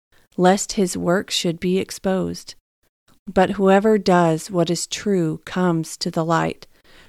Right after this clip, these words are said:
so that it may be clearly seen that his works have been carried out in God. After this, Jesus and his disciples went into the Judean countryside,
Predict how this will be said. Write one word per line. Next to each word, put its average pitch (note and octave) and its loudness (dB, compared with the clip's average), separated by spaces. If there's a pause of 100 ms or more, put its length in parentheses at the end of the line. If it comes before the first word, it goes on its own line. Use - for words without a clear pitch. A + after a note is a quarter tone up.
so G3+ 4
that F#3+ 6
it F#3 2
may F3+ 4
be F#3+ -2
clearly G#3+ 0
seen F3 -2 (180)
that - -4
his G#3+ -2
works E3 -6
have F3 -6
been E3+ -2
carried G3+ -4
out E3+ -6
in F3+ -4
God. F#3 -6 (1300)
After F#3+ 2
this, E3+ 0 (100)
Jesus G3+ 0
and F3 -2
his E3+ -4
disciples E3 -4
went G3 -2
into G3 -2
the F#3 -2
Judean F#3+ -2
countryside, F3+ -8